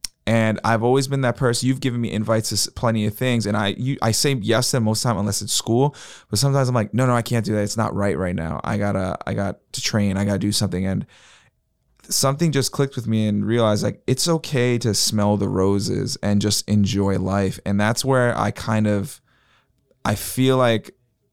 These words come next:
I just woke up one day. I was like, "You know, let me just enjoy and do what makes me happy, be a good person, still stay disciplined." You have to be disciplined with school. And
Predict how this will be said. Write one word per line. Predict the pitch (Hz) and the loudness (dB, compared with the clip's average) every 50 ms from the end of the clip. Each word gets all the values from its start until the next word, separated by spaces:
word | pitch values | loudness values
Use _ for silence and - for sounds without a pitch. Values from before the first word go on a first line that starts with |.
| _ - | _ -4
I | - 107 | -2 0
just | 104 110 101 | 0 0 0
woke | 101 104 104 104 - | 2 0 0 2 2
up | 117 120 - | 0 0 0
one | 110 107 101 | 0 0 2
day. | 98 | 2
I | 98 | 2
was | 98 101 | 2 0
like, | 104 - - | 0 0 0
"You | - 135 | -2 -2
know, | - - _ _ _ _ - - - _ - - - _ _ _ _ _ _ _ _ _ _ _ _ - | -2 -4 _ _ _ _ -16 -16 -12 _ -12 -12 -12 _ _ _ _ _ _ _ _ _ _ _ _ -2
let | 104 123 139 | 0 2 2
me | 170 185 | 2 2
just | 175 175 - - | 2 0 0 0
enjoy | 143 120 107 101 101 107 101 101 101 98 98 | 2 2 2 2 2 2 4 4 4 2 2
and | - - 101 104 101 - | 0 2 0 0 0 0
do | 104 107 110 113 | 0 0 2 2
what | 113 113 - | 2 0 0
makes | 87 101 101 101 - - | 0 0 0 -2 -2 -2
me | 104 104 | -2 0
happy, | - 107 101 101 101 - 104 | 0 0 0 -2 -2 -2 -4
be | 104 80 113 127 | -2 2 2 2
a | 127 | 2
good | 123 123 117 104 - | 2 2 -2 -2 -2
person, | - - - 104 101 110 107 - - 101 101 98 104 - - - - - - | -2 -4 -2 0 0 0 0 0 0 0 0 0 -2 -6 -12 -20 -20 -18 -6
still | - - - - - 151 156 160 | -2 -2 0 2 2 2 2 2
stay | 151 - - 160 135 | 2 2 0 0 2
disciplined." | 104 123 156 - - 151 - 113 | 2 2 0 0 0 0 2 2
You | 104 101 | 4 4
have | 123 123 - | 2 2 0
to | 120 | 0
be | 110 107 | 0 2
disciplined | 98 98 101 - - - 104 95 | 2 0 -2 0 0 -2 0 0
with | 101 98 | 0 0
school. | - - - - 107 110 110 104 95 80 | 0 -2 0 0 2 2 4 4 4 4
And | 101 104 | 2 2